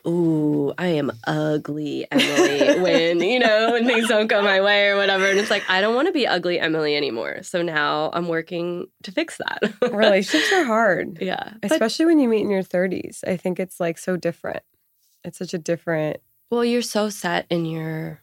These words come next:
Speaker 2: In your
Speaker 1: in your
Speaker 2: ways.
Speaker 1: ways. And for me and my boyfriend, we've both been single for a really long time. So, you know, like, just moving in together, it's like, you know, whose silverware are we gonna use? Like, "Well, I love my silverware." "Well, I love my silverware."
Speaker 3: <laughs>
Speaker 1: And he noticed the other morning that, like, oh, he was like, "You're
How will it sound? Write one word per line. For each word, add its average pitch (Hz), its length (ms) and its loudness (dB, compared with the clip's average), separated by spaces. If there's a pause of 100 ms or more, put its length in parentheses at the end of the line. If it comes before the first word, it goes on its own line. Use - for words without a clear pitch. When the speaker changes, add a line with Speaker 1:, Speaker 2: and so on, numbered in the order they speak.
Speaker 2:
In 190 120 0
your 175 160 0
Speaker 1:
in 185 160 4
your 160 120 0
Speaker 2:
ways. 156 220 -4
Speaker 1:
ways. - 180 -12
And 160 240 0
for - 160 -4
me 196 120 2
and 196 80 2
my 165 100 0
boyfriend, 165 320 -4
we've 160 160 -6
both 151 380 -4
been - 440 -6
single - 440 -6
for - 160 -6
a - 60 -8
really - 200 -6
long - 220 -8
time. - 400 -12
So, - 360 -8 (380)
you 208 80 0
know, 170 160 2
like, 160 220 -4
just 170 180 -4
moving 165 200 0
in 156 100 -2
together, - 240 -8
it's - 180 -6
like, - 240 -10
you 165 80 -8
know, 156 80 -10 (100)
whose 190 160 -4
silverware 185 460 -2
are - 60 -6
we - 80 -8
gonna 180 180 -6
use? - 400 -8
Like, - 160 -8
"Well, - 100 -2
I 160 100 2
love 170 200 -2
my 180 180 0
silverware." - 640 -8
"Well, 175 260 -4
I 165 160 0
love 233 200 0
my 226 220 0
silverware." - 560 0
Speaker 3:
<laughs> 254 200 0 (300)
Speaker 1:
And 208 80 2
he 226 220 2
noticed 214 320 4
the 233 100 2
other 202 220 2
morning 196 320 2
that, 180 120 0
like, 180 200 0
oh, 208 80 2
he 202 80 2
was 190 80 -4
like, 190 160 -2
"You're 202 80 -4